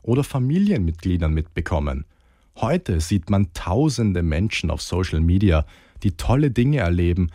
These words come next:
und ein schönes Leben haben. Aber wovon hängt es ab, wie stark dieses Gefühl ist?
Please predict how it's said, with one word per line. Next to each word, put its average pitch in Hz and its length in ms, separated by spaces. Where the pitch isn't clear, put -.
und 113 160
ein 107 100
schönes 127 520
Leben 85 340
haben. 73 360
Aber 98 280
wovon 156 300
hängt 123 300
es 110 140
ab, - 380
wie 98 220
stark - 540
dieses 101 260
Gefühl 123 400
ist? - 280